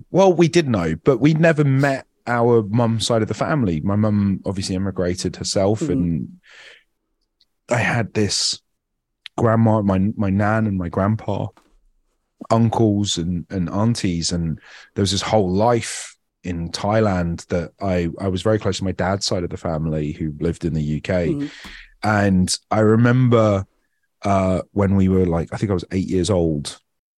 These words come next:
Speaker 1: we took our first trip to Thailand, and I basically met my grandparents for the first time
Speaker 2: Oh,
Speaker 1: as an
Speaker 2: wow.
Speaker 1: eight-year-old. Yeah. And it's not like there was any drama. It was just that it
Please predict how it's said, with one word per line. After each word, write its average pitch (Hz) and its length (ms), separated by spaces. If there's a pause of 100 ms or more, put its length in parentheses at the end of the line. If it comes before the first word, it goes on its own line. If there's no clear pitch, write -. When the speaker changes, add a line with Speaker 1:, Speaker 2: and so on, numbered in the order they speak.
(140)
Speaker 1:
we 104 120
took 104 180
our 101 80
first 92 280
trip - 220
to - 100
Thailand, 95 580
and 90 120
I 90 80
basically 90 420
met 85 360
my 82 160
grandparents 78 640
for - 80
the - 100
first - 280
time 185 100
Speaker 2:
Oh, 190 140
Speaker 1:
as 170 80
an 208 60
Speaker 2:
wow. 87 160
Speaker 1:
eight-year-old. - 540 (180)
Yeah. 107 400
And 160 120
it's 180 100
not 220 120
like 214 120
there 170 140
was 139 160
any 139 160
drama. 120 560
It 120 60
was 110 100
just - 220
that 127 120
it 80 140